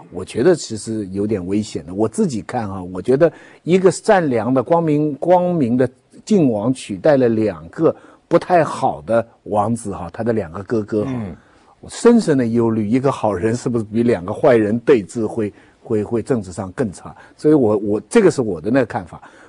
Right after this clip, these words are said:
Speaker 1: 不过回到他刚才讲那个理论，我们很熟的，就是兵啊、粮啊、性啊这个理论。我们把孔子的理论套回到这家天价鱼的店里边看。
Speaker 2: 嗯。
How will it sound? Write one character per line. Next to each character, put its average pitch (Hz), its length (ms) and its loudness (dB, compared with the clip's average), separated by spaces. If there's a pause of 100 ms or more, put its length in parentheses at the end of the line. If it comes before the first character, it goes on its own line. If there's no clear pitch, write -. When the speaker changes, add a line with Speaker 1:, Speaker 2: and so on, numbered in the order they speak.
Speaker 1:
不 226 80 2
过 208 80 8
回 170 180 4
到 196 140 4
他 202 180 0
刚 190 180 0
才 143 140 -2
讲 107 180 -6
那 151 80 -2
个 196 120 2
理 107 120 -4
论， 135 140 4
我 135 60 0
们 120 120 -4
很 98 200 -10
熟 90 260 -14
的， 113 160 0
就 113 100 -8
是 95 460 -10
兵 127 260 2
啊、 117 120 -2
粮 98 340 -8
啊、 104 160 -8
性 131 340 -2
啊 92 80 -8
这 90 120 -14
个 85 80 -14
理 78 100 -18
论。 98 160 -12 (340)
我 160 120 -2
们 226 80 4
把 - 180 2
孔 151 320 0
子 190 80 -4
的 170 100 6
理 123 120 0
论 139 240 0
套 240 220 0
回 127 200 0
到 131 160 0
这 123 100 -6
家 123 200 -6
天 165 280 -6
价 151 200 -2
鱼 95 120 -10
的 120 120 -4
店 180 260 0
里 82 80 -14
边 82 220 -20
看。 - 180 -18
Speaker 2:
嗯。 127 260 -4